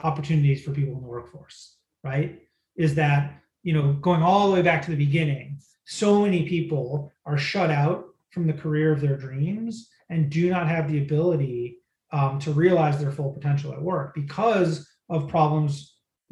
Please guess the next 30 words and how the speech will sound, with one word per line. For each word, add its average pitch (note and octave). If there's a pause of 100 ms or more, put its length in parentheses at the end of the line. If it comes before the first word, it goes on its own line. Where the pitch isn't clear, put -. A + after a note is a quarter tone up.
because E3+
of D#3
many G3
problems, D3
but C#3+
one F3+
of E3+
the D#3
big C#3+
ones C#3+
is D3
the D3
way C3+
that C#3
companies B2
hire. F3+ (320)
And D3
so D#3
our F3
thing E3
is, C#3 (200)
as E3
we D#3+
help D#3
our D3
customers D3+
get C#3+
better C#3+
at -
hiring, D3+